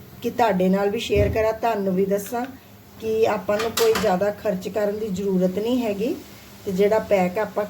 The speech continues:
ਘਰੇ ਹੀ ਰੈਡੀ ਕਰ ਲੈਣਾ ਆ। ਹੁਣ ਅਸੀਂ ਇਹਨੂੰ ਫ੍ਰਿਜ ਦੇ ਵਿੱਚ ਸਟੋਰ ਕਰਕੇ ਰੱਖ ਸਕਦੇ ਆ,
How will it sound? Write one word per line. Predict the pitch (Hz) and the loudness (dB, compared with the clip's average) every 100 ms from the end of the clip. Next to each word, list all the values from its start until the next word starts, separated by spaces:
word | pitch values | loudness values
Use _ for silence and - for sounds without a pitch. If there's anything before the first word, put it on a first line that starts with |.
| 240 | -2
ਘਰੇ | 202 | 2
ਹੀ | 190 | 4
ਰੈਡੀ | 196 180 175 | 4 2 2
ਕਰ | 196 190 | 0 0
ਲੈਣਾ | 196 202 220 | 2 0 -2
ਆ। | 262 294 - - - - | -4 -4 -10 -20 -12 0
ਹੁਣ | 262 285 | 4 4
ਅਸੀਂ | 294 285 | 2 2
ਇਹਨੂੰ | 262 269 | 2 2
ਫ੍ਰਿਜ | 269 226 202 | 2 0 2
ਦੇ | 233 | 2
ਵਿੱਚ | 240 233 | 2 0
ਸਟੋਰ | 240 - 220 202 | -4 0 0 2
ਕਰਕੇ | 220 214 247 | -2 -2 0
ਰੱਖ | 226 190 | -2 -2
ਸਕਦੇ | - 233 208 196 220 | -4 -2 -2 0 2
ਆ, | 220 | 0